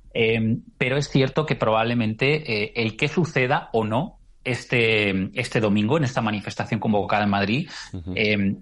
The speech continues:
Speaker 1: marcará seguramente o terminará por definir cuáles van a ser los próximos pasos que los partidos puedan dar o cómo este tema evolucione en la agenda política.
Speaker 2: Sí.
Speaker 1: Eh, yo la real-,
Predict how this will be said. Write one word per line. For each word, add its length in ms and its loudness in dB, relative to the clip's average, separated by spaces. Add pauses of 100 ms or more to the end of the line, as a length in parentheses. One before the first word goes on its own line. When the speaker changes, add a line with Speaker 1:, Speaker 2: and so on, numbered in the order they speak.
(120)
Speaker 1:
marcará 640 2
seguramente 680 0
o 160 0
terminará 480 -2
por 140 -2
definir 380 0
cuáles 260 0
van 140 2
a 20 -2
ser 160 -2
los 120 -2
próximos 440 -2
pasos 280 -4
que 120 -6
los 100 -8
partidos 440 -4
puedan 320 2
dar 160 4
o 60 -4
cómo 200 -2
este 160 -6
tema 240 2
evolucione 420 -2
en 60 2
la 60 2
agenda 280 -4
política. 640 -2
Speaker 2:
Sí. 160 -8 (320)
Speaker 1:
Eh, 480 2
yo 380 2
la 80 2
real-, 320 0